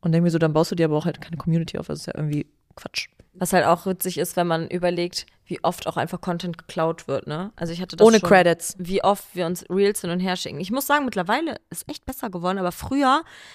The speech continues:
Speaker 2: es gab eine Phase, wo wir uns bestimmt alle zwei Wochen ein Reel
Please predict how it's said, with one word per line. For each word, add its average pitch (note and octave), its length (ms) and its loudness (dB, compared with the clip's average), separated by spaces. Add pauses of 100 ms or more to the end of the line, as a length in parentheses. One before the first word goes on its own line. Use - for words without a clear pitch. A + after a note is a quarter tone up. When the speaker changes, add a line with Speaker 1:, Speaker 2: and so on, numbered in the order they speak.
Speaker 2:
es - 120 -10
gab A3+ 180 0
eine F#3+ 140 -2
Phase, B3 540 -2
wo G3+ 140 -4
wir G3+ 60 -4
uns F#3+ 120 -6
bestimmt B3 440 -6 (280)
alle B3+ 220 4
zwei G#3+ 260 -2
Wochen A3+ 220 -2
ein G3 160 0
Reel A3 280 -4